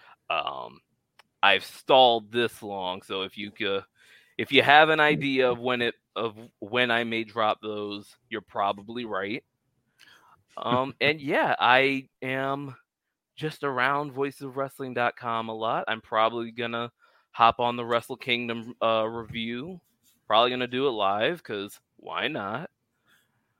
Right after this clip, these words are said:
Speaker 1: And, uh, yeah, just keep your eyes out for me there.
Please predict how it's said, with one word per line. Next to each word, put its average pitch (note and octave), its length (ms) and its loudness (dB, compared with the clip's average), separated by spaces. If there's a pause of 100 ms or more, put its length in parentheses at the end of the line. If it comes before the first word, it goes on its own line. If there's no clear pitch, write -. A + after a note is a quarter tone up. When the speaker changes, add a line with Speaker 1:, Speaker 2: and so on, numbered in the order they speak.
(220)
Speaker 1:
And, A#2+ 300 2
uh, F3 360 2 (140)
yeah, E3+ 520 -4 (200)
just - 180 -14
keep F3 280 -16
your C#3 80 0
eyes D3 300 -2
out D3+ 340 0
for D3+ 180 -4
me D#3+ 160 -8
there. A2 540 -10